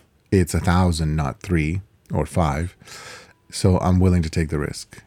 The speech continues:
Now, they might turn out and they'll, they'll still be photos.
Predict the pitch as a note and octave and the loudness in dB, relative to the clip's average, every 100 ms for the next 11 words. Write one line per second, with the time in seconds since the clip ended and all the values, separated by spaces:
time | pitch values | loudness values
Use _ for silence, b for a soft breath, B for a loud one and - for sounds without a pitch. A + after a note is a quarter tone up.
0 | - F2 D#2+ - F2 E2 D#2+ G#2 A#2 D#3+ | -2 0 0 -2 -2 0 2 0 4 4
1 | F3 F3 F#2+ G#2 _ _ _ _ - F2+ | 6 6 4 0 _ _ _ _ 0 2
2 | F2 E2 - D2+ - A#2+ C#3 D3 - C3 | 2 -2 -8 -8 0 4 6 6 4 4
3 | G2 E2 - - | 4 0 -2 -6